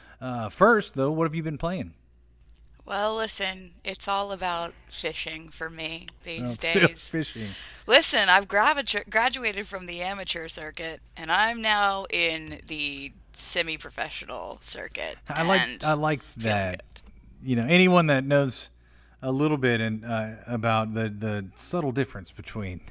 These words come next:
Speaker 1: <laughs> amateur and semi-pro, <laughs> uh,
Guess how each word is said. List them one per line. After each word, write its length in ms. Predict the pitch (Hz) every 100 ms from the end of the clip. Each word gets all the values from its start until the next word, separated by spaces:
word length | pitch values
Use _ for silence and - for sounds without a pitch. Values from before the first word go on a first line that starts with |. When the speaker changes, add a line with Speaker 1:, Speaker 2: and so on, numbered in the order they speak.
| -
Speaker 1:
<laughs> 220 | - -
amateur 460 | - 127 123 - 139
and 260 | 113 123 - - - -
semi-pro, 600 | - 156 139 123 - 160 - 143 - - _
<laughs> 1300 | 160 - - - 147 - _ - - - - - -
uh, 460 | 143 127 117 104